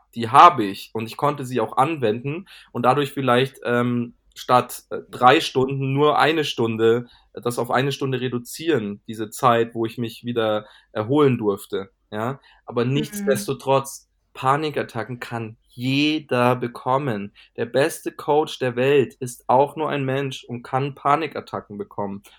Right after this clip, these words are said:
Speaker 1: Ist ganz wichtig, dass ich das jetzt hier <laughs> nochmal erwähne, für mich auch, ja. Und ich habe halt auch anders
Speaker 2: Ja.
Speaker 1: gelernt, damit umzugehen, deswegen auch bewusst dazu entschieden,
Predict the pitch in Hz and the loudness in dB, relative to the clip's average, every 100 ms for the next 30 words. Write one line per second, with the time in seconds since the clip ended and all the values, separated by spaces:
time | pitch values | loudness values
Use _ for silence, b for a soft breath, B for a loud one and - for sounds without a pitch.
0 | b - - 131 143 139 151 - 120 123 | b -18 -4 -2 -2 -4 -10 -8 -10 -8
1 | 120 - 123 135 135 - 160 139 147 127 | -8 -8 -8 -4 -2 2 2 0 -2 -2
2 | 117 113 131 131 - 120 123 135 98 90 | 0 0 -2 -2 -6 -6 -4 -4 -6 -6
3 | 101 101 123 - B B B B 117 123 | -4 -4 -6 -8 B B B B -10 -8
4 | 123 147 147 127 127 - 139 143 - - | -4 -2 2 2 0 0 -2 0 -2 -2
5 | 131 135 139 127 113 139 - 127 117 113 | 0 0 0 -2 -2 -4 -6 -4 -2 -4
6 | 117 127 123 123 120 117 - 120 139 139 | -6 -4 -2 -2 -4 -4 -4 -4 -4 -4
7 | 135 - 120 113 135 143 147 147 | -6 -4 -6 -6 -6 -6 -6 -8